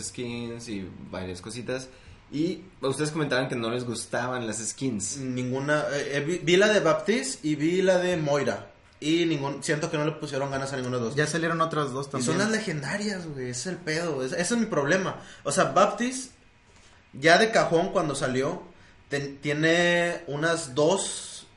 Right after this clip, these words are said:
Speaker 2: dos, dos skins legendarias que me encantan, güey,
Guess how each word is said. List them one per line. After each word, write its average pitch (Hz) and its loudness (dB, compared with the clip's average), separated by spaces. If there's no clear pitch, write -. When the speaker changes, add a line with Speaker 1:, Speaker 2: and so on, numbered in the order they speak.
Speaker 2:
dos, 170 0
dos 220 2
skins 202 0
legendarias 180 2
que 175 -2
me 135 -6
encantan, 151 -4
güey, 175 -6